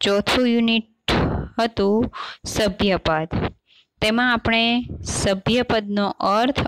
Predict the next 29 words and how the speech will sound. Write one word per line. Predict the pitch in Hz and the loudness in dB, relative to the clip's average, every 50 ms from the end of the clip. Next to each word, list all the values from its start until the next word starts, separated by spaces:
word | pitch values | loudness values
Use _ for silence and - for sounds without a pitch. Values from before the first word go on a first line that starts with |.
| - _ - | -4 _ -2
અને | 196 202 208 214 208 | 0 0 2 2 2
વ્યાખ્યા | 185 175 170 165 170 - - - 175 170 | 2 2 0 0 0 -2 -2 -2 -2 0
જોયા | 165 180 170 165 160 156 156 156 | 0 0 0 0 0 0 -2 -4
હતા. | 156 175 - - - - - _ _ _ _ _ - - - - _ _ | -6 -6 -6 -6 -6 -8 -10 _ _ _ _ _ -20 -20 -20 -20 _ _
પછી | - 202 202 - - 208 | -4 -4 -2 -2 -4 -4
સભ્ય | 196 - - 202 196 190 - - 208 220 220 220 226 226 233 233 _ _ _ _ - | -6 -4 -2 -2 -2 -2 -2 -2 0 2 2 2 2 2 0 -2 _ _ _ _ -6
અને | - - 214 220 226 | -2 0 2 2 2
શેરહોલ્ડર | 220 - - - - 220 220 220 208 202 190 185 170 165 160 156 160 156 151 151 - - - - - - | 2 2 2 2 2 2 2 2 2 2 2 2 2 2 2 0 0 0 0 0 -2 -2 -4 -6 -6 -6
અને | 185 180 180 175 | -4 -4 -4 -4
તેમ | 175 - - 196 196 202 196 190 | -4 -2 -2 -2 0 -2 -2 -2
બંને | 190 185 185 190 196 214 226 | -2 -2 -2 0 0 0 0
વચ્ચેનો | 226 208 190 - _ - 175 175 175 175 175 180 190 202 220 240 254 - - - - - - _ _ | 0 0 -2 -4 _ -4 -2 -2 0 0 -2 0 0 0 0 0 -2 -4 -8 -18 -20 -20 -20 _ _
તફાવત, | - 190 185 - - 180 170 160 165 160 160 165 - - | -2 -2 0 0 0 0 0 0 0 -2 -4 -4 -6 -8
કે | - - 165 | -6 -4 -4
સભ્ય | - - 185 180 175 - 196 196 196 | -2 -2 -4 -4 -2 0 0 0 0
કોને | - - 202 202 202 202 | 0 -2 0 0 0 0
કહેવાય | 202 - 196 196 208 202 196 196 202 202 208 208 208 - - - - - - | 0 0 0 0 2 2 2 2 2 2 2 0 -2 -6 -12 -20 -18 -8 -4
અને | 185 190 185 180 175 | -2 0 0 0 0
શેરહોલ્ડર | - - 220 220 214 208 202 196 180 180 175 180 175 180 | 0 0 0 2 0 0 0 0 0 0 0 0 0 -2
કોને | 175 - 180 180 170 160 151 156 | 0 0 -2 0 0 -2 -4 -4
કહેવાય, | - - 147 156 165 151 147 156 156 - - - - - _ _ - | -4 -6 -6 -4 -4 -2 -2 -2 -4 -4 -8 -12 -16 -20 _ _ -4
અને | - 214 214 190 180 170 175 - - _ _ _ - | -2 0 0 2 0 0 -2 -4 -8 _ _ _ -2
એ | 220 | -2
બંને | 220 220 233 226 233 240 240 233 | 0 0 0 0 2 2 2 2
વચ્ચે | 226 214 196 185 - - - 202 196 196 202 214 - - - - - - - _ _ - | 2 2 0 -2 -4 -4 -2 0 0 2 0 -2 -4 -8 -16 -20 -20 -20 -20 _ _ -6
શું | - - - 277 277 | -2 0 2 2 0
તફાવત | 269 277 - - - - 247 240 233 233 226 226 - | 0 0 0 -2 0 0 0 2 2 0 0 0 -2
રહેલો | 196 190 185 185 175 180 180 180 180 | -2 -2 0 -2 -2 -2 0 -2 -2
છે | 180 - - - 196 208 226 254 302 311 | -2 -2 -2 0 2 2 2 2 0 -2